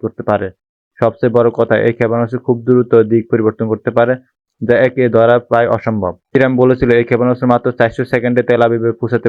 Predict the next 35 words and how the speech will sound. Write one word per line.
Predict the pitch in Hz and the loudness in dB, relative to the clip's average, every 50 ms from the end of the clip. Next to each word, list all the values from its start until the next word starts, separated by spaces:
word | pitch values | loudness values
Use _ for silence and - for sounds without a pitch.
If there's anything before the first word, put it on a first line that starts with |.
| 110 | -2
পারে। | 113 110 107 120 120 120 - 120 | -2 -2 -2 -2 -4 -6 -6 -4
বিশ্ব | 120 113 - - 139 131 | -4 -2 0 2 2 2
অনেক | 135 139 135 127 | 2 2 0 0
বিশেষজ্ঞ | 123 113 127 127 135 127 120 131 | -2 -4 -2 -2 -2 0 0 0
মনে | 131 127 123 123 | 0 2 2 2
করেছেন | 123 127 120 117 110 - 113 107 107 | 2 2 0 0 0 -2 -4 -2 -2
ফাতাহ | 110 107 - 123 120 | -4 -2 0 0 -2
ক্ষেপণাস্ত্র | 120 - 127 117 120 117 113 - 127 | 0 -2 -4 -4 -2 -4 -4 -4 -4
কেবল | 117 120 120 113 117 113 113 113 - 123 117 | -2 -2 0 2 2 2 0 0 -2 -4 -4
একটি | - - 123 117 113 | -2 -2 0 0 0
অস্ত্র | 113 - - 117 107 107 | -2 -2 -4 -2 0 0
নয়, | 104 98 95 98 _ _ _ _ _ _ _ - | 0 -2 -4 -8 _ _ _ _ _ _ _ -2
এটা | 135 123 135 135 131 | 0 2 2 0 0
একটি | 131 143 143 139 - - 147 | 0 -2 -4 -4 -2 0 0
ইরানের | 131 135 131 131 127 131 | 2 2 0 0 -2 -2
কূটনৈতিক | 135 131 123 127 123 117 110 120 113 - - | -4 -4 0 0 0 0 0 -4 -6 -2 -2
চাল। | 110 95 92 98 - _ _ _ _ _ _ - | -2 -2 -2 -4 -10 _ _ _ _ _ _ -4
এটা | 139 123 131 | -2 0 0
শুধু | 117 139 139 131 | 0 0 -2 0
ইসরায়েল | 139 139 127 123 127 120 117 113 113 | 0 0 2 2 2 2 2 2 0
নয়, | 107 104 101 104 - | 0 0 -2 -4 -2
পুরো | - 131 127 123 | 0 2 2 2
বিশ্বের | 123 120 - - 135 131 120 120 | 2 0 0 0 -2 -2 0 0
জন্য | 127 127 127 127 | 0 2 4 4
এক | 120 120 120 117 - _ _ _ _ _ - | 4 4 2 0 -2 _ _ _ _ _ 0
ধরনের | 123 123 123 123 127 123 - | 2 2 4 2 0 -2 -2
শক্তির | 123 113 - - 113 - | -4 -4 -4 -8 -4 -2
প্রদর্শনী। | 123 113 117 113 - - 117 110 101 95 95 - _ _ _ _ _ _ _ _ _ _ _ _ _ _ _ _ _ _ _ _ _ _ _ - 120 120 | 0 2 2 0 2 0 0 0 -2 -4 -10 -16 _ _ _ _ _ _ _ _ _ _ _ _ _ _ _ _ _ _ _ _ _ _ _ -8 -2 0
বিশেষ | 123 123 120 - | 2 2 2 2
করে | - 135 127 127 127 | 0 0 2 2 2
ইরান | 123 123 120 | 2 2 0
ইসরায়েল | 120 120 117 123 120 117 | -2 0 0 0 0 2
দণ্ড | 110 117 117 120 120 120 113 113 | 2 0 2 2 2 2 2 2
যখন | 113 110 127 120 120 113 - | 0 0 -2 -4 -4 -2 0
চরম | 123 120 117 117 | 2 2 2 2